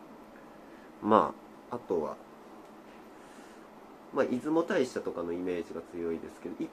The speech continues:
ぱいあるんですよね。その中にも、ピックアップしました。まあ、安来出身なんですけど、自分は。キララ滝、あの、ビーチ。道の駅でキララビーチっていうのがあるんですよね。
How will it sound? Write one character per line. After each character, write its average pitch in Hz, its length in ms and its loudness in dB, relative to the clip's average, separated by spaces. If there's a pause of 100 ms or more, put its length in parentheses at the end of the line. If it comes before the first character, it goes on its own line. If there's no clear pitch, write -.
ぱ 254 80 2
い 254 40 4
あ 262 120 4
る 156 120 6
ん 92 60 0
で 85 100 2
す - 80 -10
よ 80 80 -4
ね。 104 100 0
そ 147 220 -2
の 151 120 -2
中 135 300 0
に 90 80 0
も、 78 180 -2 (1600)
ピ 113 100 -8
ッ - 20 -10 (100)
ク 120 60 2
ア 110 40 8
ッ - 40 -6
プ - 100 -8
し - 80 -8
ま 82 80 -6
し - 100 -14
た。 - 60 -6 (240)
ま 185 220 0
あ、 - 20 2
安 110 80 2
来 123 580 -2 (840)
出 117 60 2
身 104 40 4
な 95 60 4
ん 85 60 4
で 78 80 -6
す - 100 -14
け 85 60 -2
ど、 82 80 2
自 82 160 -10
分 85 260 -2
は。 82 120 -2 (1200)
キ - 160 0
ラ 170 140 6
ラ 104 100 8
滝、 92 480 0
あ 107 60 6
の、 98 120 6 (120)
ビ 139 160 6
ー - 40 0
チ。 85 220 -6 (240)
道 160 300 2
の 180 80 4
駅 180 180 0
で 196 140 4 (200)
キ 165 140 0
ラ 175 140 2
ラ 160 80 2
ビ 147 180 4
ー 120 40 2
チ - 100 -8
っ - 20 -16
て - 80 0
い 95 100 6
う 87 40 2
の 85 100 2
が 82 60 2
あ - 20 0
る 78 80 -2
ん 76 60 -4
で 73 80 -10
す - 80 -12
よ 71 80 -8
ね。 - 160 -2